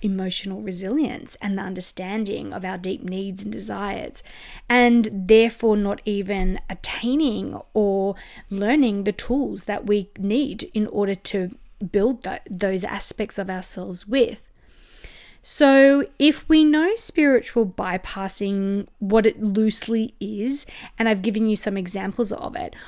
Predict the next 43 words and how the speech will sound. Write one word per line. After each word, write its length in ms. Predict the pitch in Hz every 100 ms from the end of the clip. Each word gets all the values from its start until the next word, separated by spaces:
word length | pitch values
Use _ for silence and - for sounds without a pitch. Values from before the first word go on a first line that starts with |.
| -
well, 160 | 254 262
what 240 | 220 302
are 80 | 370
the 200 | 320 262 -
impacts 880 | 208 254 - - - - - - -
of 240 | 202 190 175
doing 360 | 196 220 214
this? 380 | - - - -
You 100 | 226
know, 160 | 202 196
what 200 | 240 262
are 60 |
the 160 | 294 254
effects 500 | 220 - 214 220 -
of 80 | 247
spiritual 480 | - - 196 - 214
bypassing? 680 | - - - - - - - - - - - - -
And 120 | 269
I 100 | 285
think 320 | 277 427 -
that 280 | 320 247 -
potentially 580 | - 208 - 220 240 214
there 160 | 196 190
could 220 | - 185
be 120 | 214
so 360 | - - 214 277
many 300 | 254 214 202
negative 520 | 190 190 226 233 202
effects, 520 | 190 - - - -
and 100 | 233
I 60 | 220
think 180 | 269
they're 140 | 254 214
super 560 | - - 240 240 247
individualized. 1000 | - 208 196 196 185 - 82 80 - - - - - - - -
But 180 | 247 -
ultimately, 920 | 247 269 330 339 - 269 247 240 226
they 200 | 226 220
all 260 | - 240 302
come 320 | - 359 277
back 500 | - 190 202 - -
to 300 | - - 220
the 200 | 202 220